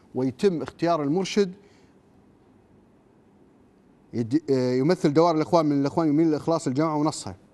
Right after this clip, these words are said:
يوقف المرشد ويقسم، طبعا يقسم بالله، وبعد يقول: "سمعوا قسم المرشد". بعد القسم:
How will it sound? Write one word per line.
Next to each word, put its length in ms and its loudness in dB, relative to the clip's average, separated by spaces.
يوقف 340 -4
المرشد 440 -8
ويقسم، 520 -6
طبعا 300 -12
يقسم 440 -4
بالله، 400 2
وبعد 200 -4
يقول: 400 -2
"سمعوا 480 -2
قسم 280 -4
المرشد". 360 -8
بعد 220 4
القسم: 380 0